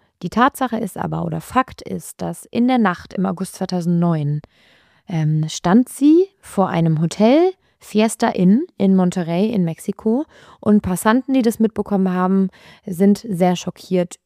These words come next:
über ihr Auftreten. Die Frau ist damals einundzwanzig Jahre alt, sie ist barfuß und offenbar, man merkt es ihr an, sehr, sehr, sehr verstört. Sie ist super hysterisch, sie schreit die ganze Zeit rum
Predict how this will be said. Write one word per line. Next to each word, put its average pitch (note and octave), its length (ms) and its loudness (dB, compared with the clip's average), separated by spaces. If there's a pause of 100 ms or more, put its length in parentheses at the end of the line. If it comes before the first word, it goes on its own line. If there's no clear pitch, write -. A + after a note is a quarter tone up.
über E3+ 480 0 (280)
ihr F#3+ 180 -4
Auftreten. E3+ 640 -10 (160)
Die F3 60 -10
Frau G3 260 2
ist G#3+ 160 -2
damals F3+ 260 0
einundzwanzig F#3 640 -4
Jahre A3+ 220 -2
alt, G#3+ 200 -4
sie F3+ 120 -8
ist - 160 -14
barfuß F#3+ 500 -2 (260)
und F#3+ 160 -2
offenbar, E3+ 640 0
man E3 200 0
merkt F#3 260 0
es G3 140 -10
ihr G#3 100 -4
an, G3 240 2 (320)
sehr, G3 360 6
sehr, F#3 220 4
sehr D#3+ 300 0
verstört. - 680 -10 (400)
Sie G3+ 100 -4
ist - 140 -8
super C4+ 280 -2
hysterisch, G#3+ 640 -4
sie F3+ 160 -6
schreit - 380 0
die B3 40 -6
ganze A3+ 260 -2
Zeit A3+ 260 -6
rum G3 300 4